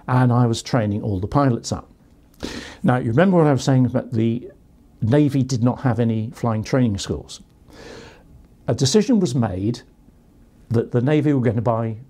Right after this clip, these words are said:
Sea Harriers, and they wanted to train the pilots.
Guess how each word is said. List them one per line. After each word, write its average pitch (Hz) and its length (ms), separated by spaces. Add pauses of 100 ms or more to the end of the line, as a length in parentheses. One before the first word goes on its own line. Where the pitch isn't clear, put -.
(160)
Sea - 220
Harriers, - 500 (1080)
and 123 160
they 127 100
wanted 156 440
to - 100
train 104 300
the 117 80
pilots. - 680